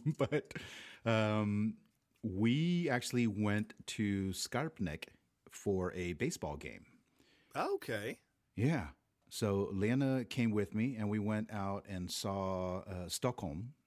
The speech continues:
Speaker 1: uh, had their season opener yesterday. Actually, a ton. I, I,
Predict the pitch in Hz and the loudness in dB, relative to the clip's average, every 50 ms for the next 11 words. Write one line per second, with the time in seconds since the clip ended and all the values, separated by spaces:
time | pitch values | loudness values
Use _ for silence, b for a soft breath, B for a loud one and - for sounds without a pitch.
0 | _ _ 95 82 78 76 78 78 76 69 80 98 90 82 73 - 85 82 80 80 | _ _ -12 -10 -8 -8 -8 -10 -10 -10 -6 -6 -6 -6 -4 -6 -4 -4 -4 -4
1 | 80 80 80 90 - - 107 95 85 92 85 85 82 78 - 87 87 82 82 85 | -4 -6 -6 -6 -6 -4 -4 -4 -4 -4 -4 -6 -6 -6 -6 -6 -6 -6 -6 -8
2 | - 92 82 85 82 - B B B B B B - 113 - - 110 98 95 - | -8 -6 -6 -6 -6 -8 B B B B B B -6 -4 -2 0 -2 -2 -2 -4
3 | - 131 123 117 107 98 92 80 78 95 101 98 101 110 107 98 98 | -2 0 2 2 2 0 -2 -4 -6 -6 -6 -4 -4 -4 -4 -4 -4